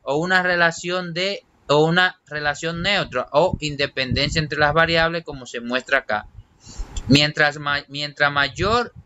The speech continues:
dispersión tengan los puntos alrededor de esa recta de regresión,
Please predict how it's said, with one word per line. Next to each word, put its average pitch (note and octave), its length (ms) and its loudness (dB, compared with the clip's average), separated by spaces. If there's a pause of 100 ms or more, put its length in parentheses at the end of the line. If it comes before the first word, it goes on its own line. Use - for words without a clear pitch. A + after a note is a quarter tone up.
(100)
dispersión E3 1080 2 (100)
tengan E3 420 2
los D3+ 180 -6
puntos C3 640 -6
alrededor A#2 480 4
de D3 80 2
esa D#3 220 4
recta E3 380 0
de E3 120 4
regresión, F3+ 640 2